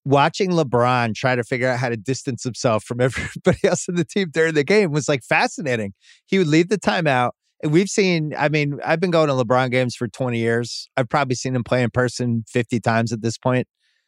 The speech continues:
You know, when he's locked in, he's fast walking, he's talking to the refs, he's talking to teammates, and he's, and then there's, like, the, "I'm fucking done with these shitheads" kind of demeanor that he'll get. And he would come out of the timeout and he just walked to the opposite side of the court,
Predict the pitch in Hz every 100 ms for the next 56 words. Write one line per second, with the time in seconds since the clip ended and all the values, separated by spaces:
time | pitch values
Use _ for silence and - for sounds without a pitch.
0 | _ _ _ _ 156 156 160 185 160 147
1 | 147 135 151 147 135 123 - 170 151 147
2 | 160 143 139 - 143 131 - 147 - 127
3 | 120 143 135 135 - 127 107 147 147 117
4 | 110 160 143 139 127 - 110 117 98 -
5 | _ _ _ _ 147 131 147 160 156 139
6 | 151 131 139 127 120 107 _ _ _ 139
7 | 151 - 156 135 127 110 - - 139 135
8 | 131 135 117 - - 143 127 120 95 98
9 | - _ _ _ _ _ _ 160 143 113
10 | 123 135 147 151 160 151 175 185 - _
11 | _ _ _ 147 165 160 170 165 185 170
12 | 180 180 185 127 143 127 113 131 135 131
13 | 139 131 123 120 - 120 - 131 117 107
14 | 131 117